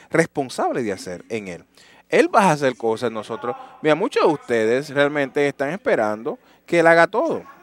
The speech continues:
Y no, él, eh, bueno, si ya él me re-, liberó, si él estoy, yo estoy justificado, entonces, ¿ahora qué voy a hacer con eso?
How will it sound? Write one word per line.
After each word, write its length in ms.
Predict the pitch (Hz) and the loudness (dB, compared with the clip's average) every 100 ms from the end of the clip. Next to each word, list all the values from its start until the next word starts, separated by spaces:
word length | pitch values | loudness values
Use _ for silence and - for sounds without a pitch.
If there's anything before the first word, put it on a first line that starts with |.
| - - _ _ _ _ _ _ _ | -20 -20 _ _ _ _ _ _ _
Y 140 | - 156 | -6 -4
no, 260 | 135 226 151 | -4 -4 0
él, 160 | 143 135 | 0 6
eh, 160 | 175 | 6
bueno, 320 | 135 151 135 | 6 2 0
si 180 | 104 120 | -6 -4
ya 140 | 113 127 | 4 4
él 80 | |
me 260 | 139 135 123 | 4 2 2
re-, 180 | 123 113 | 0 -2
liberó, 580 | 127 123 107 294 220 254 - - - - | 0 0 8 10 10 4 0 -20 -20 -8
si 160 | 160 | 4
él 80 | 156 | 4
estoy, 300 | - 151 139 | 4 -2 -2
yo 140 | 139 135 | -2 -2
estoy 340 | - 143 127 | -2 -2 -2
justificado, 880 | 120 123 113 - - 262 170 139 359 _ _ _ _ - 466 - - - - | -4 -8 -12 -16 -4 0 2 0 -4 _ _ _ _ -18 -16 -14 -16 -14 -6
entonces, 580 | 165 247 214 185 185 | -2 2 2 0 0
¿ahora 380 | 175 180 196 196 | 4 6 6 4
qué 160 | 185 196 | 0 -2
voy 160 | 202 | 2
a 40 | 202 | 2
hacer 200 | 254 339 | 0 -4
con 220 | 202 120 | -4 -6
eso? 240 | 92 - | -10 -14